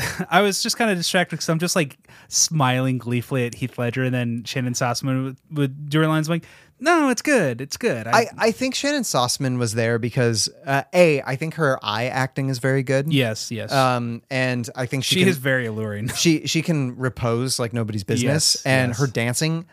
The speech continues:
Speaker 2: like, the Golden Years scene shouldn't work. Can we both agree on
Speaker 1: Yeah,
Speaker 2: that?
Speaker 1: it's great.
Speaker 2: Like, there's, there's this scene where it's the first ball that they go to together. It's a banquet. And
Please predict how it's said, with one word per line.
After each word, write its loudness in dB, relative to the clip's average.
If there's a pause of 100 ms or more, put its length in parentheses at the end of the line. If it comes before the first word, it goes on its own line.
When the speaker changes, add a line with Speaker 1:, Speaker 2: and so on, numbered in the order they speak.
Speaker 2:
like, 4 (100)
the 2
Golden 2
Years 0
scene 0
shouldn't 0
work. 0 (180)
Can 0
we 6
both 2
agree -4
on 8
Speaker 1:
Yeah, 8
Speaker 2:
that? -4
Speaker 1:
it's -8
great. -4 (200)
Speaker 2:
Like, 6
there's, 4
there's 0
this 0
scene 0
where 2
it's -4
the 0
first -2
ball 4
that -6
they -2
go -2
to -4
together. -4
It's -2
a -8
banquet. -4 (420)
And 2